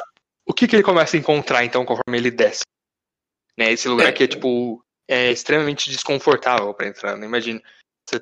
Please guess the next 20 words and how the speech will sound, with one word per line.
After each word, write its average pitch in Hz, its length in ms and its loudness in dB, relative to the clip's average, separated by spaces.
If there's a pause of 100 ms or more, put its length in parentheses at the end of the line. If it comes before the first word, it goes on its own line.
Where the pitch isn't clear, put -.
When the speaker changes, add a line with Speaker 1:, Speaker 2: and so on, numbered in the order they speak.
(120)
Speaker 1:
come-, 127 260 0
você - 160 -6
entra 147 160 -2
numa 156 140 -2
caverna 143 440 0
e 127 140 0
é 135 60 6
uma 143 160 4
descida, 135 520 -2
sabe? 110 320 -8
Que - 120 -12
você 120 140 -6
não 127 120 -6
consegue 131 420 -4
ver, 123 140 2
por 123 120 -6
mais 120 160 0
que - 60 -14
você - 120 -8
tivesse 120 420 0